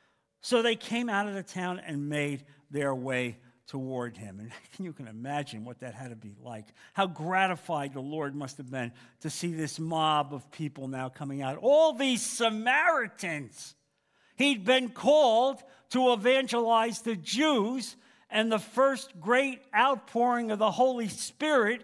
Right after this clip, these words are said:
is on effectively Gentiles, Samaritans. You see how God works and what God can do with your own life? And so it was so great, and they loved him, and they accepted the Lord. It was like the first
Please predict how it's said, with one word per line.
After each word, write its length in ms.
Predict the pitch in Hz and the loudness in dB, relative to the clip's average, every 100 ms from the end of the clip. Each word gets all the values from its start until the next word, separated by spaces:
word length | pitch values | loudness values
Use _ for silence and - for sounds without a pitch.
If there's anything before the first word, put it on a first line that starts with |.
| - - - | -12 -20 -6
is 320 | - 220 208 | 2 4 2
on 380 | 214 196 202 202 | -2 2 4 4
effectively 720 | 180 - 196 185 170 139 143 | 2 0 0 0 -4 -4 -6
Gentiles, 1000 | 139 - 143 120 - 123 107 117 165 - - _ _ _ _ | -6 -6 -6 -6 -8 -18 -18 -20 -18 -20 -20 _ _ _ _
Samaritans. 720 | - 160 156 156 143 135 120 | -10 -6 -2 0 0 -4 -10
You 80 | 147 | -10
see 200 | 147 226 | -8 -4
how 160 | 208 190 | -2 -4
God 420 | 156 175 170 147 | -4 -4 -4 -6
works 480 | 156 147 - - - _ _ _ - | -10 -12 -16 -20 -20 _ _ _ -10
and 80 | |
what 100 | 156 | -10
God 320 | 131 160 160 156 | 0 2 2 -2
can 140 | 151 | -8
do 120 | 151 | -6
with 220 | 147 135 | -8 -8
your 140 | 135 139 | -8 -6
own 200 | 139 139 | -6 -6
life? 340 | 139 135 - _ _ _ _ | -8 -10 -14 _ _ _ _
And 160 | 165 156 | -6 -4
so 440 | - 190 190 185 | 2 2 2 -4
it 60 | 202 | -2
was 180 | 202 190 | -2 -2
so 380 | - 254 254 | -2 2 2
great, 580 | 190 160 202 277 247 254 - | 2 -4 2 2 2 -4 -6
and 200 | 208 202 | -4 2
they 220 | 202 196 | 4 2
loved 480 | 196 233 294 214 151 | 2 4 4 4 -4
him, 300 | 180 202 - - _ | -2 -2 -4 -12 _
and 200 | 208 214 | 2 4
they 200 | 214 208 | 4 2
accepted 840 | 202 - - - 262 311 - 226 170 | 0 -2 -2 2 2 2 -2 -4 0
the 120 | 190 | -2
Lord. 560 | 175 170 170 202 208 - - | 0 0 2 2 -2 -8 -12
It 140 | 214 214 | -4 -2
was 180 | 208 214 | 0 4
like 220 | 220 220 | 2 2
the 140 | 208 | -2
first 520 | - 233 262 262 - | 0 4 4 4 -4